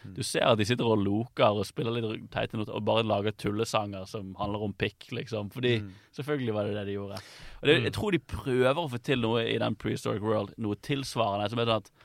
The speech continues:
Speaker 2: «Faen, her er det Tyrannosaurus Rex som bare daffer litt rundt,
Speaker 1: Mm.
Speaker 2: da. Han er jo ikke kul hele tiden.»
Speaker 3: Men sier de noe, altså sånn, for eksempel da, som, hvis det at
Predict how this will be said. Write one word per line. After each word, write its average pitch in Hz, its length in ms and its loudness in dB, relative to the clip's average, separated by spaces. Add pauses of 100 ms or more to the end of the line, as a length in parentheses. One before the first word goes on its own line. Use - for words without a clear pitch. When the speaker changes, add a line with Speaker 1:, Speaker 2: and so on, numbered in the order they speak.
(340)
Speaker 2:
«Faen, 196 140 -4
her 233 120 -2
er 165 120 2
det 113 100 -8 (500)
Tyrannosaurus 131 640 -2
Rex 139 200 -2
som 135 100 0
bare 127 200 4
daffer 117 540 0
litt 117 140 -4
rundt, 117 280 -2
Speaker 1:
Mm. 98 40 -10
Speaker 2:
da. 151 220 0
Han 147 140 -2
er 160 80 0
jo - 40 0 (120)
ikke - 40 -14
kul 160 240 -4
hele 131 240 2
tiden.» 113 440 -2 (360)
Speaker 3:
Men 170 200 4
sier 202 360 4
de 175 120 0
noe, 139 260 -2
altså 147 160 -4
sånn, 143 400 -4
for 151 160 -4
eksempel 131 340 -4
da, 131 180 4
som, 107 500 -10 (680)
hvis 151 300 -6
det 160 100 4
at 147 100 4